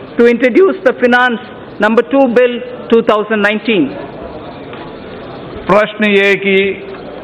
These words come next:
Speaker 2: वित्त विधेयक को पुनर्स्थापित करने की अनुमति प्रदान की जाए।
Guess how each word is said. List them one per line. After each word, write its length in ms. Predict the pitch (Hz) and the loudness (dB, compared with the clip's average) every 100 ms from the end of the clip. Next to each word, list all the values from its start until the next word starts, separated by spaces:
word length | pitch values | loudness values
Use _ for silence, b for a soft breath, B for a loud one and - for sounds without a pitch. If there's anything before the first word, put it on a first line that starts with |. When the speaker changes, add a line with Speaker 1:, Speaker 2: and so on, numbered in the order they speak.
| - | -6
Speaker 2:
वित्त 320 | 139 190 190 | 0 2 2
विधेयक 380 | 185 175 196 208 202 | 2 4 2 2 0
को 60 | |
पुनर्स्थापित 680 | 190 190 190 190 - 185 202 - | 0 0 0 0 0 0 0 0
करने 220 | 175 180 | 0 0
की 140 | 180 185 | 0 0
अनुमति 380 | 170 175 175 180 | 0 -2 0 2
प्रदान 380 | 175 165 180 | 4 4 2
की 160 | 160 175 | -2 0
जाए। 380 | 156 147 107 | 2 4 2